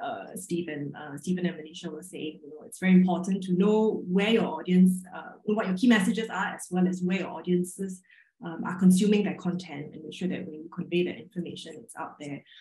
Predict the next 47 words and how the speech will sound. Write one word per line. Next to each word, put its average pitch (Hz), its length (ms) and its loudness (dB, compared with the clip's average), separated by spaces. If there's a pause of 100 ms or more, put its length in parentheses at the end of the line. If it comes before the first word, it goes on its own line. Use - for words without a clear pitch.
(140)
Um, 254 180 2
but 320 140 0
largely, 381 400 4
you 294 180 6
know, 214 120 2
it 208 140 0
is 254 200 0
still 220 220 2
awareness, 151 760 -6
uh, 165 200 -6
building 180 340 4
in 180 120 4
magazines. 165 760 -10 (320)
But 311 100 -2
what 381 120 4
it 208 100 4
does 233 260 6
also 208 240 2
is 185 140 2
that 160 100 -4
it 180 60 -6
helps - 280 -6
you 233 100 -2
build, 196 440 -2
um, 165 320 -14
credibility 190 720 0 (100)
because, 185 380 2 (120)
you 165 140 -8
know, 156 200 -14 (140)
um, 156 260 -14
the, 147 120 -14 (100)
the, 160 260 -14
the, 165 240 -14 (100)
the, 156 340 -14
the, 185 260 -10
these 190 180 -6
outlets, 185 520 -2
you 175 120 -2
know, 165 160 -6
talking 175 320 -6
about 180 180 -2
your 151 80 -14
brands 165 440 -12 (320)
help 202 380 0
to, 175 320 2
uh, 156 40 -6
uh, - 600 -12